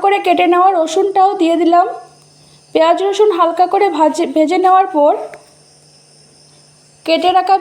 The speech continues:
ভিন্ডিগুলোকে আমি তেলের মধ্যে দিয়ে দিচ্ছি। ভালো করে মিশিয়ে নেব। চুলার ফ্লেমটা আমি হাই রেখেছি। তারপর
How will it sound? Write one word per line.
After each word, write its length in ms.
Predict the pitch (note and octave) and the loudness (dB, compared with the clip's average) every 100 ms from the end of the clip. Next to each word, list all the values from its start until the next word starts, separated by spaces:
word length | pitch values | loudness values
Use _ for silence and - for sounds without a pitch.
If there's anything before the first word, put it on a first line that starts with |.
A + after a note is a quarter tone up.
| D4 | 2
ভিন্ডিগুলোকে 600 | D#4 D#4+ F4 F4 F#4 F#4 F4 | 2 2 2 2 2 0 0
আমি 140 | F4+ F#4+ | 0 -2
তেলের 240 | C#4+ D4+ | 0 0
মধ্যে 260 | D4+ D4 F4 | -2 -2 0
দিয়ে 180 | E4+ E4+ | 0 2
দিচ্ছি। 320 | E4+ E4+ - F#4 B4 - - - _ _ _ _ _ _ _ _ _ _ _ _ _ _ _ _ _ _ _ | 0 -4 -2 0 -2 -4 -18 -20 _ _ _ _ _ _ _ _ _ _ _ _ _ _ _ _ _ _ _
ভালো 240 | C4+ C#4 D#4 | -4 -2 -2
করে 140 | E4+ E4+ D#4+ | 0 2 2
মিশিয়ে 300 | E4 F4 E4 | 0 -2 0
নেব। 140 | E4+ F4 A4 - - _ _ _ _ _ _ _ _ _ _ _ _ _ _ _ _ - - | 0 0 -2 -4 -18 _ _ _ _ _ _ _ _ _ _ _ _ _ _ _ _ -20 -4
চুলার 260 | E4 F4 F4+ F4+ | 0 0 0 0
ফ্লেমটা 360 | E4 D#4 E4 F4 | 0 0 0 0
আমি 160 | F4 C#4 | -2 -2
হাই 160 | D4+ D#4+ E4 | -2 -2 -4
রেখেছি। 400 | E4 D#4+ - E4+ A4 - - _ _ _ _ _ _ _ _ _ _ _ _ _ _ - _ | -4 -4 0 2 0 -4 -20 _ _ _ _ _ _ _ _ _ _ _ _ _ _ -20 _
তারপর 360 | D4+ C#4+ C#4+ | -2 0 0